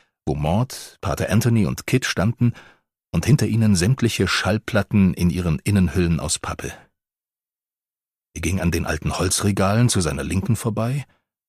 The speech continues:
an der Tür, die zu Franks Wohnung hinaufführte, am Tisch in der Mitte und an den Plastikkisten mit Remittenten. Das Patchwork aus Plattencovern und selbst kreierten Postern, von Kit an die Wände gepinnt,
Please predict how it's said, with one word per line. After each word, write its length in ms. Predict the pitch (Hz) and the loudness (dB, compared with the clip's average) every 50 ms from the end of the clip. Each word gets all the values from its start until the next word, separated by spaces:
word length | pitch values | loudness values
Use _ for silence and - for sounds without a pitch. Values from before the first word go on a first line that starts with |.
| _ _ _ - | _ _ _ -12
an 100 | 69 67 | -10 -8
der 120 | - - | -8 -6
Tür, 420 | - - 92 92 104 107 104 98 92 | -4 0 0 2 4 4 4 2 0
die 120 | - 69 | -2 -4
zu 140 | - - 73 | -6 -6 -6
Franks 360 | - - 69 71 73 - - | -6 -6 -8 -6 -6 -6 -2
Wohnung 260 | 82 92 107 113 107 | 0 2 4 4 4
hinaufführte, 640 | 92 101 104 104 113 - - 110 107 - - 104 - _ _ _ _ _ _ _ _ _ _ _ _ _ _ - | 4 4 4 2 0 0 -2 -2 -2 -2 -4 -8 -8 _ _ _ _ _ _ _ _ _ _ _ _ _ _ -8
am 140 | 87 82 | -8 -4
Tisch 200 | - - 131 - | 2 2 2 4
in 100 | 117 127 | 4 4
der 100 | 98 76 | 4 2
Mitte 360 | 65 80 123 - 147 143 143 - - - _ _ _ _ _ _ _ _ - | 2 0 0 0 0 0 0 -2 -6 -16 _ _ _ _ _ _ _ _ -4
und 180 | - 110 113 - | -4 -2 -2 0
an 120 | 127 127 | -2 0
den 160 | 117 117 120 | 2 2 0
Plastikkisten 880 | - - 123 117 - - - 110 - - - 107 - - - 113 101 95 | 2 2 2 2 2 2 0 -2 -2 0 0 2 2 2 2 4 4 4
mit 180 | 90 90 - - | 4 2 2 2
Remittenten. 640 | 90 87 87 - - 87 67 - - - 76 78 _ _ _ _ _ _ _ _ _ _ _ _ _ _ _ _ _ _ _ _ _ _ _ _ _ _ _ _ _ _ _ _ | 2 2 2 0 -2 -6 -6 -8 -8 -10 -12 -12 _ _ _ _ _ _ _ _ _ _ _ _ _ _ _ _ _ _ _ _ _ _ _ _ _ _ _ _ _ _ _ _
Das 200 | - 73 - - | -4 -4 -4 -4
Patchwork 600 | - - 135 - - - - 120 120 113 101 - 92 | 0 -2 0 0 0 0 2 2 2 2 2 0 -2
aus 220 | 78 78 - - | -2 -2 -4 -6
Plattencovern 880 | _ - - - - - 113 92 - - - 113 107 110 113 107 101 90 | _ -4 -2 -2 0 0 0 -2 0 0 0 0 0 2 0 0 0 0
und 120 | 78 80 - | -2 -2 -4
selbst 300 | - 87 95 95 - - | -2 -2 -2 -2 -4 -4
kreierten 460 | - 98 82 101 92 - 87 78 - | -4 -2 0 -2 0 0 0 -2 -2
Postern, 580 | - - 117 123 - - - 110 110 104 92 - - - - - - - | -2 0 0 2 2 2 2 2 2 2 0 -2 -6 -18 -20 -20 -16 -8
von 240 | - - - 53 - | -8 -8 -8 -6 -4
Kit 260 | - 113 113 - - | -2 -2 -2 -2 -2
an 100 | 76 65 | -4 -4
die 140 | 62 60 69 | -4 -2 2
Wände 200 | 92 107 98 87 | 2 4 4 2
gepinnt, 400 | - - - - 113 110 - | -2 -4 -2 0 0 0 0